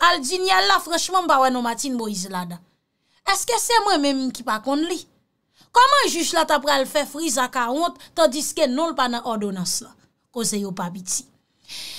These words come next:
Ze nan jounal, ti tèt, ze nan ti gwav. Soson, yon eleman ki trè vyolan. Li rantre nan legliz la. Li kraze bwat la kolèt la. Li pran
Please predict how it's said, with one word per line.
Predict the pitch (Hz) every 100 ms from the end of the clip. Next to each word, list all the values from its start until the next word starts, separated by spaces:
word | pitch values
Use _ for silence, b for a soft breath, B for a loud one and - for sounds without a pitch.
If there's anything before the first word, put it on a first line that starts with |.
| B
Ze | - 208 - 523 605 587
nan | 571 -
jounal, | 539 539 554 539 539
ti | - 523
tèt, | 554 466 339
ze | 523 508
nan | 480 480
ti | 508
gwav. | 466 508 466 392 330 294 247 285 B B B
Soson, | - - 571 539 - - 415 - _ _ _ 254
yon | 294 415 466
eleman | 453 415 440 -
ki | 440 -
trè | 381 370 415 440 440 403
vyolan. | 403 320 302 349 - _ B B B 269
Li | 311
rantre | 311 370 440 440 466 440
nan | 381 349
legliz | 277 220 254 254 - 226 220
la. | - _ _ B B -
Li | 311 508 494
kraze | 523 403 - 349
bwat | 330 330 311 -
la | 269 233
kolèt | 320 285 233 214 208 247
la. | 254 294 _ _ B B 403
Li | 523 523
pran | 539 539